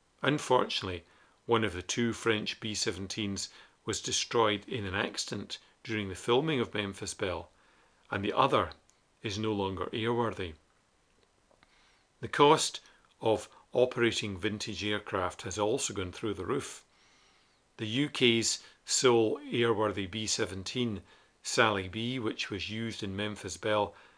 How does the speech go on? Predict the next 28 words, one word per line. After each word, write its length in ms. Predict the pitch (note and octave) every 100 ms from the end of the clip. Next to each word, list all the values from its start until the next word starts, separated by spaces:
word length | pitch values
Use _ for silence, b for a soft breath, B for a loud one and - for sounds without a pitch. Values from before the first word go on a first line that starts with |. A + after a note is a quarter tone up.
| B B
has 220 | - G#2
been 200 | F#2 A2
threatened 520 | G2 - B2 B2+ B2 G2
with 160 | F2
grounding 560 | F#2 G#2 G#2+ G2+ F2+ F2+
many 260 | G2 C3
times 540 | C3 A#2 F#2 D#2+ D#2+ - B B B B
due 140 | A2+
to 160 | G2+ G#2
rising 420 | G2 F#2+ F#2 F2
costs. 640 | E2 - B2 A2 - - - _ _ _ _ _ _ _ _ _ _
So 200 | - B2+
I 40 | A#2
don't 260 | F3 -
think 340 | - B2 - - B B
we 120 | A#2
will 160 | G#2 G2+
see 240 | - A2+
large 540 | G2 F#2+ G#2+ A2+ G2+ -
fleets 540 | - A2+ A#2 - - b b b _
of 260 | G#2+ F#2 F#2+
real 260 | A2 G#2 -
aircraft 800 | A2+ B2+ - A2+ F#2 E2 - - b b
in 140 | A#2 G2
future 420 | - A#2+ - - C#4+
aviation 580 | A2 F#2+ A2+ - C#3
movies. 440 | A2+ G2+ F2 D#2 - b b b b b -
Instead, 600 | A2+ - D#3 D3+ D3